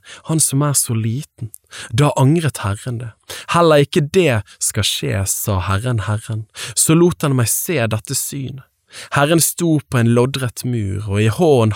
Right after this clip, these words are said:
hadde han et blylodd. Og Herren sa til meg,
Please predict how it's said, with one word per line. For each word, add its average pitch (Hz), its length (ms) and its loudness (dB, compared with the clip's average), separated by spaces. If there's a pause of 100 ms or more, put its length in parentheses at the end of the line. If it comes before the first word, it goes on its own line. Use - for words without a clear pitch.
hadde 127 320 0
han 95 180 -2 (320)
et - 220 -6
blylodd. 107 640 0 (400)
Og 107 80 2
Herren 151 240 4
sa 165 320 4
til 147 260 0
meg, 104 240 0